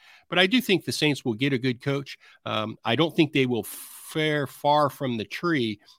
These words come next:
They'll bring in, I think, somebody who has some tie to either having been with Sean or that system, uh, before they make a decision.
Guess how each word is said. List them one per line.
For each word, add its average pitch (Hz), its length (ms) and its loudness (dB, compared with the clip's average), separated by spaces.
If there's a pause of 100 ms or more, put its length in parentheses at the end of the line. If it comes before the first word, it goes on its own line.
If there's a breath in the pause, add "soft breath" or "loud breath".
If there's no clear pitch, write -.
(140)
They'll 139 160 2
bring 147 260 0
in, 127 180 0
I 139 160 0
think, 135 240 -4
somebody 139 440 0
who 117 140 -2
has 113 220 -4
some 143 220 -2
tie 127 400 0
to 117 180 -6 (340 loud breath)
either 120 220 -2
having 104 360 -2
been 139 300 4
with 139 120 0
Sean 131 500 -2 (260 loud breath)
or 117 160 -2
that 110 260 -4
system, 131 580 -4 (320 soft breath)
uh, 113 340 -10
before 117 400 -4
they 110 100 -2
make 110 220 -4
a 107 60 -10
decision. 113 440 -10